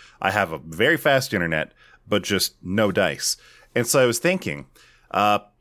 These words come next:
I have a five dollar Linode instance. And I was thinking, well, what if the Linode acts as, like, the public face of the server,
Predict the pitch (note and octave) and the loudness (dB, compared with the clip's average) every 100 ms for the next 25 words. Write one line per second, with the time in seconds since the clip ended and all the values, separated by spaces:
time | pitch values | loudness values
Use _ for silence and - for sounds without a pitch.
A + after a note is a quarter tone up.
0 | _ _ A#2+ B2+ E3 D3 - B2+ F3 G#3 | _ _ 0 2 2 2 0 2 2 0
1 | B2+ C3 C3 B2 G#2+ G#2 F#2+ F#2 D2 C#2 | 0 2 4 4 2 2 4 2 0 -6
2 | D#2+ C#2+ - C#2+ F#2+ - - _ _ _ | -10 -8 -10 -10 -6 -6 -6 _ _ _
3 | _ _ _ _ _ A#2 A#2 A2+ - A#2+ | _ _ _ _ _ 2 4 2 2 -2
4 | G#2 A2 G#2 G#2 - - _ _ _ _ | 0 0 4 4 2 -2 _ _ _ _
5 | _ - F#2 G#2+ D#3 G#3+ - D3+ A#2 G#2+ | _ -12 -4 2 4 2 2 0 2 2
6 | G#2 D3 G#2 D2+ C#2+ - - A2+ C3+ - | 2 2 2 -2 -8 -18 -6 -2 -2 -2
7 | - G2+ A2 G2+ - - - G#2+ F#2 - | -4 0 0 -2 -6 -8 -6 -4 -4 -6
8 | - D3 D3+ G#2 E2+ - D#2+ C#2+ F2+ | 0 0 2 0 -2 -2 -4 -4 -4